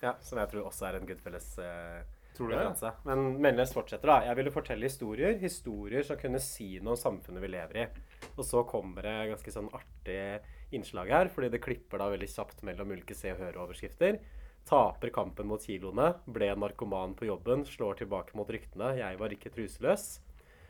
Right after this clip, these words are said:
Speaker 1: Og så fortsetter voiceoveren med å si at «etter ni år i Se og Hør satt jeg på en sånn historie, og det har jeg skrevet bok om.» Og nå får man egentlig sånn der meta-innledning på filmen, fordi forfatteren selv dukker opp, han er på vei til filmsettet,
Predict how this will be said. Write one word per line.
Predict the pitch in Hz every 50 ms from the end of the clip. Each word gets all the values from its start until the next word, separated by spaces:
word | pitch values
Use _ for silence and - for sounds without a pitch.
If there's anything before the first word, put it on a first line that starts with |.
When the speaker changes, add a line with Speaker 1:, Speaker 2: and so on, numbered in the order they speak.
| - - - -
Speaker 1:
Og | 120
så | - 127 120 117 117 113
fortsetter | - 117 - - 110 - - 117 101
voiceoveren | 101 95 90 - - 98 90 101 127 135 135
med | 123 120 117
å |
si | - - 107 95
at | 98 107 117 -
«etter | 120 - - 123
ni | 120 113 107 104 101 107 120
år | - 127 117 123 135 135
i | 135
Se | 135 - 135
og | 131 131
Hør | 143 170 175 170
satt | 170 - 131 - - -
jeg | 120 -
på | -
en | 127 123
sånn | - 123 113
historie, | 120 120 - 127 104 98 123 160 165
og | 139 113
det | 110 95
har | 95 104
jeg | - -
skrevet | 107 92 85 - - -
bok | - 117 - - - -
om.» | 117 117 113 - - - - - - - - - - - - - - - - -
Og | 131 127 131 135 135 139 139 - - - - - - - - - - - - - - - - - -
nå | 147 156 151
får | - 117 110
man | 139 160
egentlig | 165 143 139 165 170
sånn | 170 170 156 139
der | 143 147
meta-innledning | 151 131 104 92 87 85 - - - 120 113 117 123 117 110 110 110 107 117 113
på | - 143
filmen, | 139 - 117 95 90 101 131 151 165 165
fordi | 165 147 135 127
forfatteren | - 135 135 - 117 - - - - 131 120
selv | - - 113 110 110
dukker | 117 123 123 - - - 104 147
opp, | 165 170
han | 151 123
er | 113
på | - - 107
vei | 107 98 98 101
til | - - 98 101
filmsettet, | - - 98 85 87 - - - - - - -